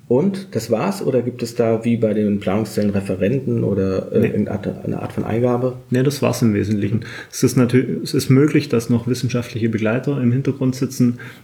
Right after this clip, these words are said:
Speaker 2: die allerdings sich nicht zu Wort melden.
Speaker 1: Mhm.
Speaker 2: Ähm, genau, es sind nur die Bürgerinnen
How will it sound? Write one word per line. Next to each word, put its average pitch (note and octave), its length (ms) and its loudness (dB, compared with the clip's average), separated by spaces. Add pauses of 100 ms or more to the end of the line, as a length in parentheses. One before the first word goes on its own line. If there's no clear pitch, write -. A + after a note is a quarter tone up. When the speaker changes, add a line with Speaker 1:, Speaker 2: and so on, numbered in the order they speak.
Speaker 2:
die A2+ 300 2
allerdings A2 520 2
sich A#2 120 0
nicht - 220 0
zu G2+ 140 -2
Wort A2 280 -4
melden. B2 440 2 (260)
Speaker 1:
Mhm. G#2+ 140 -10
Speaker 2:
Ähm, G#2 460 0 (1000)
genau, G2 380 2 (140)
es - 100 -10
sind A#2 260 2
nur A2+ 220 4
die A2+ 80 2
Bürgerinnen G#2 640 0